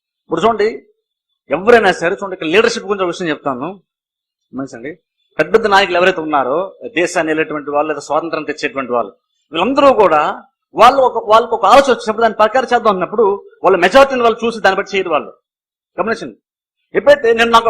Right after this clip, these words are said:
ఆలోచన వచ్చింది దాని ప్రకారం చేద్దాం అని చెప్పేసి సలహాలు సూచనలు తీసుకొని అందరూ యాక్సెప్ట్ చేస్తే చేద్దాం అనుకున్నటువంటి ఎవరు కూడా పెద్ద నాయకుడుగా, సమర్థవంత నాయకుడుగా రానే రాలేదు. ఎవరు పెద్ద నాయకులు అవుతారో తెలుసా? వాళ్ళు కూడా అనిపించినప్పుడు, అది కరెక్ట్ అనిపించినప్పుడు ఎంతమంది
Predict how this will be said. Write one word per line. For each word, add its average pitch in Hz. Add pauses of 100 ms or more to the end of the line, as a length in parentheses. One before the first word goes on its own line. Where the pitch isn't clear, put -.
ఆలోచన 269
వచ్చింది 240
దాని 220
ప్రకారం 240
చేద్దాం 226
అని 233
చెప్పేసి 208
సలహాలు 226
సూచనలు 240
తీసుకొని 180 (460)
అందరూ 262
యాక్సెప్ట్ 247
చేస్తే 247 (160)
చేద్దాం 226
అనుకున్నటువంటి 214
ఎవరు 208
కూడా 202
పెద్ద 190
నాయకుడుగా, 190
సమర్థవంత 180
నాయకుడుగా 170
రానే 160
రాలేదు. 135 (680)
ఎవరు 233
పెద్ద 220
నాయకులు 226
అవుతారో 208
తెలుసా? 190 (540)
వాళ్ళు 254
కూడా 247
అనిపించినప్పుడు, 240
అది 233
కరెక్ట్ 226
అనిపించినప్పుడు 220
ఎంతమంది 240